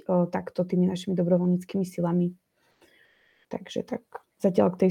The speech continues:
spolupráci. Asi viac ani neviem momentálne. Neviem, Rety, že či máš nejaké info?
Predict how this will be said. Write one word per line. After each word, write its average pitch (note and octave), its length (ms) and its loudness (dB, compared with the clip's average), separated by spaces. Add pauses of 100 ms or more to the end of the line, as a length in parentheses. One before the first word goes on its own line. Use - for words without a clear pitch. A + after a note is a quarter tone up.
spolupráci. F#3 720 -2 (160)
Asi G#3 320 4
viac G3 240 6
ani G3 560 2
neviem F3+ 400 2
momentálne. F3+ 800 2
Neviem, F#3+ 240 2
Rety, F3+ 320 -2
že F3+ 120 -4 (1000)
či - 80 -8
máš F#3 160 0
nejaké F#3 260 -6
info? F3+ 220 -6